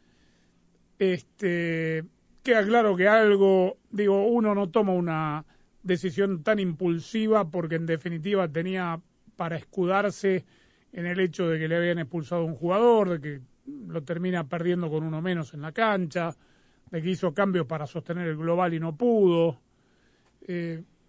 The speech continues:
y la decisión fue muy tajante, repentina, sorpresiva, y da toda la sensación a la luz del anuncio de hoy de Monterrey,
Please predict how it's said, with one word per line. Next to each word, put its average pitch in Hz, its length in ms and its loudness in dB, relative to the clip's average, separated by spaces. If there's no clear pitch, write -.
y 220 100 -6
la 233 100 -2
decisión 226 480 0
fue 185 140 2
muy 214 180 0
tajante, 214 800 0
repentina, 170 720 -2
sorpresiva, 170 1000 0
y 277 160 2
da 294 160 4
toda 294 320 6
la 233 100 6
sensación 190 720 2
a 160 100 0
la 160 120 0
luz 196 220 6
del 175 140 2
anuncio 190 500 0
de 165 80 -2
hoy 185 100 0
de 170 140 2
Monterrey, 180 680 2